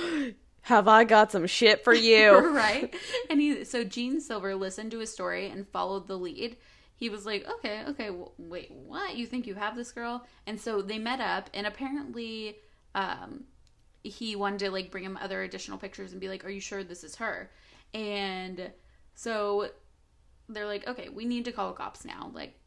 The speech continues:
Speaker 2: this
Speaker 1: Mm-hmm.
Speaker 2: lady is this lady." And so Silver and Charles, um, call the police, and I kid you not, C B S News
Speaker 1: Mm-hmm.
Speaker 2: and the detectives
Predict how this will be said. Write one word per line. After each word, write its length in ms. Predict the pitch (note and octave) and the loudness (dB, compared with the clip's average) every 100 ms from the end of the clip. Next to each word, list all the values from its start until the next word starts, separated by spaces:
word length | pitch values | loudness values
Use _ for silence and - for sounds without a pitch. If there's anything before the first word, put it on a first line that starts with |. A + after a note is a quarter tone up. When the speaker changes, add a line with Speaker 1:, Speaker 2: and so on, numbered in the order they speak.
| _ | _
Speaker 2:
this 260 | F3+ G3 F#3+ | -10 -8 -8
Speaker 1:
Mm-hmm. 100 | G3+ | -10
Speaker 2:
lady 220 | - A#2 C#3+ | -12 -12 -14
is 220 | C#3 E3 - - | -14 -16 -20 -12
this 240 | E3 - | -12 -10
lady." 460 | - G3 A2 G#3 - _ - - | -8 -8 -8 -14 -20 _ -20 -12
And 140 | A#3+ A#3 | -8 -6
so 180 | B3 | -6
Silver 360 | - - A#3 B3+ | -6 -6 -4 -2
and 200 | C#4+ C#4+ | 0 0
Charles, 600 | C4 G#3+ A#3 G3+ F3+ F#3 - G3 | -2 -6 -6 -10 -14 -18 -14 -10
um, 460 | G3 F3 D#3+ F3 - | -6 -6 -8 -12 -8
call 140 | G#3 | -6
the 80 | A#3+ | -6
police, 420 | B3+ F#3 G3+ - - _ _ - | -6 -8 -8 -14 -20 _ _ -10
and 80 | G#3+ | -8
I 80 | G3+ | -8
kid 380 | - C#4 B3 | -8 -8 -8
you 80 | F#4+ A4 | -10 -8
not, 460 | G3 E3+ G3 C4 - - _ _ - _ _ _ | -6 -6 -6 -6 -10 -20 _ _ -20 _ _ _
C 300 | - A3+ A#3+ | -18 -10 -8
B 180 | D4+ A#3+ | -6 -6
S 460 | E3 A3 C4 - _ _ _ _ _ _ _ | -6 -6 -10 -18 _ _ _ _ _ _ _
News 480 | G#3+ G3 - A#3 - - _ - | -8 -8 -8 -14 -18 -20 _ -16
Speaker 1:
Mm-hmm. 100 | D#4+ C#4 | -8 -6
Speaker 2:
and 160 | G#3+ A3+ | -4 -4
the 80 | B3 | -4
detectives 760 | - B3 G#3 - F3+ F3 - | -6 -8 -8 -8 -10 -10 -16